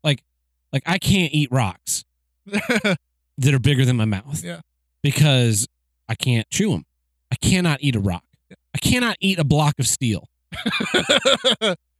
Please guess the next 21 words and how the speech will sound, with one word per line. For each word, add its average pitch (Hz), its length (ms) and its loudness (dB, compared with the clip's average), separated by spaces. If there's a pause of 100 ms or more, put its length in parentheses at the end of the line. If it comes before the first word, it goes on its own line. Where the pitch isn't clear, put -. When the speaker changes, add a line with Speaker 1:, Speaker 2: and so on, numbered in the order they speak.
(680)
Speaker 1:
I 156 160 2
won't 185 500 4
eat 156 200 0
mushrooms 156 680 -2 (580)
because 101 280 -2
they're 104 120 0
gross. 147 400 -2 (260)
Speaker 2:
They're, 165 180 -4 (100)
mushrooms 160 360 -2
are 160 60 -12
delicious. - 480 -20 (220)
Speaker 1:
No, 101 120 -6 (140)
they're - 80 -20
not. - 320 -20
Speaker 2:
Yeah, - 100 -20 (840)
they 120 60 -2
are. 107 240 0
Speaker 1:
Um, 95 220 -6 (1040)
I 120 120 2
won't 143 360 2
eat 135 260 0